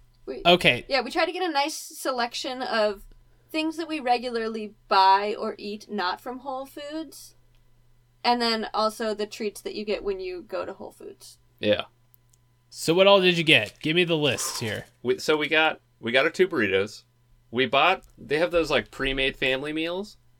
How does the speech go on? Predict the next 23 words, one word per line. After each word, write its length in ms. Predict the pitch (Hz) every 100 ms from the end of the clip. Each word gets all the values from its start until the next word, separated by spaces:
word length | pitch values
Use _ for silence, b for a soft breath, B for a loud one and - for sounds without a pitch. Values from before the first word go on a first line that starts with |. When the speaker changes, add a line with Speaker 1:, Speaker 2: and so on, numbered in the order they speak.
| _ _ -
Speaker 3:
and 120 | 180
they 60 | 208
were 80 | 202
pretty 220 | 196 196
cheap. 200 | - -
So 100 | -
we 80 | 135
got 160 | 147 135
a 100 | 110
meatloaf 680 | 107 113 135 127 135 139 139 - _
family 380 | - 123 135 147
meal. 160 | 160 160
It 20 |
was, 60 |
like, 140 | 110 98
twenty 280 | - 147 147
bucks 320 | 110 120 -
for, 120 | 113
like, 220 | 98 - _ _ _ _ -
six 280 | - 143
pieces 360 | - 139 - 117
of 80 | 110
meatloaf, 640 | 110 110 104 110 107 104